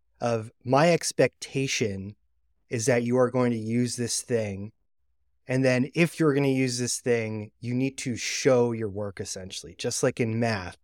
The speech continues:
your math class, right? They're always like, "You gotta show your work." And a lot of this has to do with the, the content that is generated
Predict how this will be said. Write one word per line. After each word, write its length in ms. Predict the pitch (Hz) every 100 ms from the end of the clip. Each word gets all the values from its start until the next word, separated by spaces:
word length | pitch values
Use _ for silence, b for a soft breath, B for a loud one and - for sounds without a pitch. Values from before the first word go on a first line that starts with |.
| _
your 120 | 110
math 320 | 110 110 110 -
class, 340 | 104 98 -
right? 160 | 110 113
They're 140 | 110
always 180 | 120 123
like, 160 | 113 _ _ -
"You 100 | 127
gotta 220 | 156 160
show 240 | - 151
your 180 | 143 127
work." 460 | 123 135 110 - - _ _ _ _ _ -
And 280 | 151 139 135 -
a 100 | 143
lot 240 | 135 170
of 100 | 214
this 200 | 180 156
has 200 | 147 131 -
to 60 |
do 200 | 110 120
with 280 | 120 123 - _ _ _
the, 280 | 110 110 131 - 131 117
the 120 | 123 -
content 640 | - - 202 226 226 220
that 220 | 196 165 147
is 180 | 123
generated 880 | 98 - 113 120 135 151 156 165 165